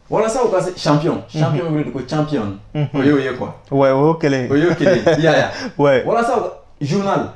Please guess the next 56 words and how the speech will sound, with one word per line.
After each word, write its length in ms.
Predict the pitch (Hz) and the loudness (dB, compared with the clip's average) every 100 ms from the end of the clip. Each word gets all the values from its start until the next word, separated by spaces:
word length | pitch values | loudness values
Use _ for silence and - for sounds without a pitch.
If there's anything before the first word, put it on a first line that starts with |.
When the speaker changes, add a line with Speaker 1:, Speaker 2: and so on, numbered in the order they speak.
| - | -6
Speaker 2:
Unhun. 240 | 151 139 | -2 0
Speaker 1:
Russie 180 | 160 165 | 0 0
la 120 | 180 | 0
u 40 | 151 | 2
bɛ 40 | |
wele 100 | 180 | 2
de 60 | 165 | 0
ko 120 | 160 | -2
journal, 500 | 139 156 165 131 101 - - | -2 -2 0 -4 -6 -12 -18
guitare 340 | 113 143 185 185 | -8 -2 0 2
bɛ 60 | 170 | 2
wele 120 | 165 | 2
de 60 | 147 | 0
ko 100 | 156 | -2
guitare. 580 | 135 - 143 107 104 - - - - | -2 -2 -2 -2 -8 -16 -20 -20 -16
Speaker 2:
Mm. 160 | 135 131 | -8 -2
Speaker 1:
Mais 100 | 156 | 2
o 120 | 156 | 2
ma 100 | 147 | 2
bɔ 60 | 160 | 2
Speaker 2:
Mm. 120 | 180 | 4
Speaker 1:
Européen 300 | 175 185 165 | 2 0 -2
bolo 140 | 135 120 | -4 -6
wa? 60 | 110 | -4
Speaker 2:
Mhm. 400 | 143 139 139 117 - - - - - - 147 | -4 -2 -4 -4 -8 -20 -20 -20 -20 -10 -2
Speaker 1:
U 60 | |
ye 180 | 156 214 220 | 2 2 2
Rusien 400 | 233 226 233 240 233 | -2 -2 -2 -2 -2
ta, 280 | 123 117 - | -2 -4 -2
Speaker 2:
Mhm. 400 | 147 165 156 104 | -2 0 -2 -2
Speaker 1:
k'o 200 | 143 185 | 0 0
bila 180 | 151 143 | 0 -2
ɲɛfɛ, 320 | 151 156 123 | -2 -2 -2
k'o 160 | 175 135 | -2 -2
mɛnbaga 320 | 127 123 127 | -2 -4 -4
ka 120 | 113 104 | -6 -8
ca. 200 | 104 - - - - | -10 -16 -20 -20 -12
Mali 300 | 113 131 196 | -4 -2 0
la, 140 | 170 | -2
bamanankan 440 | - 151 170 170 170 | -2 -2 -4 -6 -2
mɛnbaga 280 | 151 147 147 | -2 0 -4
ka 60 | 123 | -4
ca 120 | 123 | -8
ni 120 | 135 | -8
français. 400 | - 101 110 98 - - - - - - | -8 -10 -8 -10 -14 -20 -20 -20 -20 -6
Donc, 220 | 147 151 - | -2 -2 -4
a 100 | 170 | -4
bɛ 120 | 185 | -2
bamanankan 420 | 165 175 185 180 180 | -2 -4 -6 -6 -4
de 80 | |
bila 200 | 151 123 120 | -4 -2 -2
ɲɛfɛ, 360 | 131 - 98 - - - - | -4 -8 -10 -12 -20 -20 -20
baara 300 | 101 151 160 | -4 -2 0
bɛ 140 | 147 143 | -2 -2
k'o 160 | 135 | -4
la. 340 | 107 101 - | -4 -4 -8